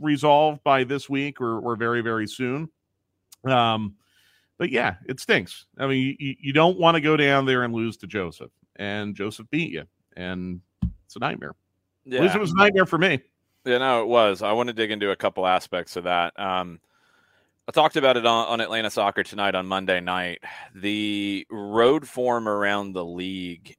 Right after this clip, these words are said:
Speaker 2: has really taken a dip in twenty twenty-three, and it's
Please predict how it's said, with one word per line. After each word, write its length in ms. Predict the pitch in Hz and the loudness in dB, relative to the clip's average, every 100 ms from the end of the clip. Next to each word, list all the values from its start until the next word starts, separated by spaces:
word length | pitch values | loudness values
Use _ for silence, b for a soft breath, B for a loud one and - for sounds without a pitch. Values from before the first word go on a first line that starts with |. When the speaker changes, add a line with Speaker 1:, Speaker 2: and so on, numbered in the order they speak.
| - | -12
Speaker 2:
has 440 | 92 87 85 82 | -2 -2 -2 -6
really 1080 | 85 90 104 127 147 156 156 160 135 107 92 | -14 -16 -10 -4 -2 -2 0 2 4 2 -2
taken 440 | - 95 92 92 87 | 0 0 0 -4 -4
a 120 | 85 | -8
dip 440 | 78 90 80 - - | -4 -2 -2 -6 -8
in 320 | 92 90 87 82 | -4 -4 -4 -8
twenty 320 | - 90 85 | -6 -4 -4
twenty-three, 640 | - 90 82 - 85 76 | -4 -4 -4 -8 -8 -4
and 100 | 95 | -2
it's 180 | 143 | -2